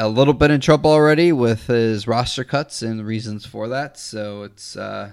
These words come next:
seems like wherever Urban goes, he brings trouble with him. So I, uh, uh, I just don't think that experiment in Jacksonville is gonna work. And he's got a, f-, a couple short years there before he's out.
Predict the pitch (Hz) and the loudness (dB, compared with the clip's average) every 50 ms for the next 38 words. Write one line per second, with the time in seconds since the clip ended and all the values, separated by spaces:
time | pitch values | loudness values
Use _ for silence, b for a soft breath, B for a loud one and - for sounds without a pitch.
0 | - - - - 101 101 104 113 107 - 113 110 110 117 - 101 117 117 123 117 | -18 -18 -16 -12 -12 -8 -8 -8 -6 -4 -4 -4 -4 -4 -6 -6 -6 -6 -6 -6
1 | 110 120 120 123 131 123 117 104 98 107 107 107 - - - 120 110 98 107 107 | -4 -4 -4 -4 -4 -6 -8 -10 -10 -10 -10 -10 -12 -12 -12 -12 -12 -10 -12 -12
2 | 101 101 107 104 - - 101 101 98 95 - - - - 101 101 101 98 95 98 | -12 -12 -14 -14 -14 -14 -14 -14 -14 -16 -16 -16 -16 -12 -10 -8 -6 -6 -4 -2
3 | 98 98 101 98 98 95 98 B B B B B B B B B B B B B | -2 -2 0 0 -2 -4 -4 B B B B B B B B B B B B B
4 | B B B B _ _ _ - - 151 156 156 151 151 147 151 156 135 147 147 | B B B B _ _ _ -2 0 2 4 6 6 6 6 4 2 2 -2 -4
5 | - 170 151 - 170 143 - 151 143 143 131 117 131 - - - 139 131 127 123 | -2 -4 -2 -4 -6 -2 2 4 4 4 4 2 -2 -6 -2 0 0 0 0 -2
6 | 113 127 113 107 - - 107 95 - - 101 90 85 85 87 - _ - - 104 | 0 0 0 0 -2 -6 -8 -10 -8 -8 -8 -8 -8 -10 -12 -12 _ -10 -6 -6
7 | 101 101 98 98 98 98 98 92 - - - 117 104 - - 110 104 101 101 - | -4 -4 -6 -8 -8 -10 -12 -12 -16 -16 -14 -14 -12 -8 -6 -6 -6 -6 -8 -14
8 | - - - - 104 - - - 120 - 110 107 - - 113 107 98 101 101 98 | -18 -18 -12 -12 -12 -10 -8 -10 -8 -8 -8 -12 -8 -6 -6 -6 -6 -6 -8 -8
9 | 95 - 98 95 95 - - 95 92 92 98 92 90 85 - - - 147 160 151 | -8 -8 -10 -10 -10 -12 -14 -12 -12 -10 -10 -10 -12 -10 -6 -2 -2 0 0 -2
10 | - - | -6 -10